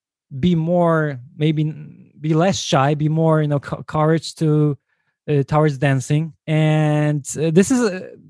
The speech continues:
like, this is the most personal, uh, track I've ever created, because more than eight years ago, I started my journey with dancing. I was this shy guy who, uh, you know, who had problems with asking a girl for, to, to dance on the, on dance floor.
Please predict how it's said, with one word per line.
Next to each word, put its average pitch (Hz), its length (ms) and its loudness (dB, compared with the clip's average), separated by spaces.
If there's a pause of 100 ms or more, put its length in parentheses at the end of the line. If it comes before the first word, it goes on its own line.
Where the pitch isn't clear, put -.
like, 180 300 0
this 160 440 -2
is 196 120 2
the 180 80 0
most 185 340 0
personal, 160 680 2
uh, 143 560 2
track 165 320 4
I've 143 180 0
ever 147 220 2
created, 135 600 0 (460)
because 170 480 0 (1120)
more 214 260 2
than 208 140 -2
eight 220 180 2
years 185 280 2
ago, 160 260 2
I 165 120 2
started 170 380 2
my 165 140 2
journey 160 360 2
with 143 180 0
dancing. 143 640 0
I 151 100 0
was 160 140 4
this 156 220 -2
shy 160 280 2
guy 147 400 2
who, 147 240 0
uh, 143 40 0 (180)
you 147 160 -6
know, 151 320 2
who 151 200 -2
had 143 220 0
problems 151 420 2
with 143 100 -2
asking 147 340 2
a 147 80 4
girl 135 340 2
for, 135 360 -2
to, 135 180 -6
to 135 200 -6
dance 127 380 2
on 143 120 -2
the, 131 80 0
on 131 260 -2
dance 123 280 0
floor. 139 420 0